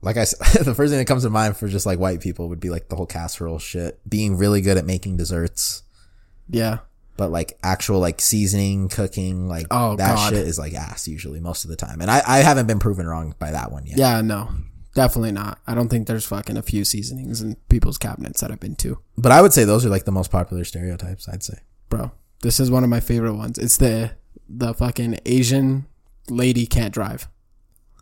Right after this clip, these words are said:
Speaker 2: That one's my favorite fucking one. I think it might be the most po-, like, the most correct one, too. Like, straight up.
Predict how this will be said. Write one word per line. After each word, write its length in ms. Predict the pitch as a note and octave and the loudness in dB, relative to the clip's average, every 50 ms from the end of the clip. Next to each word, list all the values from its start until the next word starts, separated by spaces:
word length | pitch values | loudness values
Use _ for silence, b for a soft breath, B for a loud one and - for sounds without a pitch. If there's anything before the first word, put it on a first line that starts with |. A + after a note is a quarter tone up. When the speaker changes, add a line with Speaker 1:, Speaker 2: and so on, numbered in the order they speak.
| _ _ _ _ _ _ _ | _ _ _ _ _ _ _
Speaker 2:
That 160 | - B2+ C3 | 4 6 8
one's 180 | C3 C#3+ D3 B2+ | 8 6 6 6
my 140 | B2+ C3 B2 | 4 4 4
favorite 440 | A#2 - - C3+ C3 B2+ A#2+ A#2+ A2+ | 2 2 2 2 2 2 2 0 -2
fucking 340 | - B2+ B2 A#2+ - B2 A#2 | -2 -4 -6 -4 -4 -6 -6
one. 240 | A2+ - - - - | -6 -8 -8 -10 -4
I 100 | - - | -4 0
think 200 | B2+ - D3+ C#3 | 4 4 6 6
it 60 | D#3 | 8
might 260 | C#3+ C3 C3 C3 B2+ - | 6 6 6 6 6 6
be 120 | B2+ B2+ | 6 6
the 100 | A#2 B2 | 4 4
most 260 | A#2+ A#2+ A#2+ A#2 - | 2 2 2 2 2
po-, 200 | - - A#2+ A#2 - | 2 2 2 0 -4
like, 300 | - C3 A#2+ A#2 A2+ - | -6 -4 -4 -4 -4 -2
the 80 | - B2 | 2 4
most 260 | B2 B2+ B2+ - - | 6 6 6 6 8
correct 380 | - - A#2+ A#2 - - - | 6 6 6 4 -4 -8 -8
one, 240 | C3+ - - - - | -8 -8 -8 -8 -10
too. 240 | - - - - C3+ - _ _ _ _ _ _ _ _ _ _ _ _ _ _ _ _ - | -8 -8 -10 -10 -10 -14 _ _ _ _ _ _ _ _ _ _ _ _ _ _ _ _ -2
Like, 120 | B2 B2 | -2 0
straight 300 | - - - C#3 C3+ B2 | 0 2 4 4 4 4
up. 180 | A2 - - - | 2 -2 -6 -10